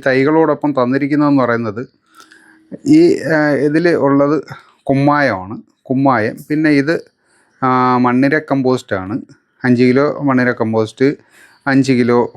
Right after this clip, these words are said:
കുമ്മായം, പിന്നെ എന്താണ് സൂഡോമോണസ്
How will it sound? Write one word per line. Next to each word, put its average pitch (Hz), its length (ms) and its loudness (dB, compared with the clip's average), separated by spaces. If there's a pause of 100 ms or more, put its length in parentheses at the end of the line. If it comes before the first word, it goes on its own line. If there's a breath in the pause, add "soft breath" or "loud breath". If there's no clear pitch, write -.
(120)
കുമ്മായം, 110 560 0 (840 soft breath)
പിന്നെ 117 320 2 (2250 soft breath)
എന്താണ് 117 320 2 (300)
സൂഡോമോണസ് 135 840 0